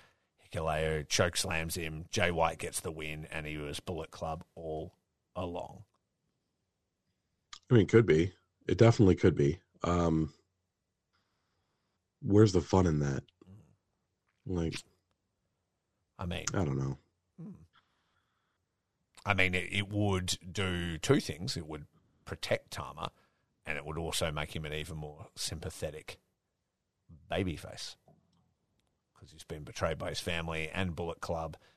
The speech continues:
Speaker 1: and his big shot at rarefied air was ruined by his own family. And then So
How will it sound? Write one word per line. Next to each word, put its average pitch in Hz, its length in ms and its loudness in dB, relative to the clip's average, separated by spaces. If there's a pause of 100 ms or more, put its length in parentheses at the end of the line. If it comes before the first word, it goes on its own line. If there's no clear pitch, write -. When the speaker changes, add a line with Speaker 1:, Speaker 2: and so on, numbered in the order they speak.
(160)
Speaker 1:
and 71 100 -16
his 67 140 -14
big 78 340 -8 (480)
shot - 460 2 (100)
at - 120 -16 (220)
rarefied 82 580 -2
air 78 300 -6 (260)
was 92 120 -20 (180)
ruined 78 400 -6
by 73 220 -4
his 76 140 -8
own 73 300 -10 (500)
family. - 420 -16 (720)
And 69 140 -16
then 82 160 -14
So 82 540 0